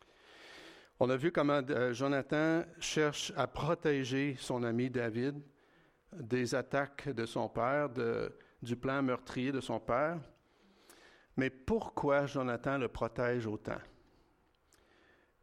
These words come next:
Il l'aime, évidemment. Oui. Mais on voit ici qu'il a conclu un pacte, une alliance aussi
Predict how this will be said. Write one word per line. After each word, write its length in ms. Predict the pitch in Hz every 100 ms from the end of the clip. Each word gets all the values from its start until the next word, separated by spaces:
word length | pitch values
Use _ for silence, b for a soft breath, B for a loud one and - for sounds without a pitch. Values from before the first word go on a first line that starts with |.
| _ _ _ _
Il 140 | 135 127
l'aime, 240 | 151 110 90 - -
évidemment. 600 | 160 123 120 127 117 117 - B B B B B B B -
Oui. 300 | 113 151 - B B B B B 151
Mais 260 | 143 151
on 100 | 175
voit 200 | 143 196
ici 280 | 175 - 226
qu'il 180 | - 139
a 60 |
conclu 540 | - 160 151 - 202 -
un 140 | 143 123
pacte, 420 | - 156 - -
une 140 | 139 131
alliance 540 | 151 147 156 123 -
aussi 360 | 117 - 143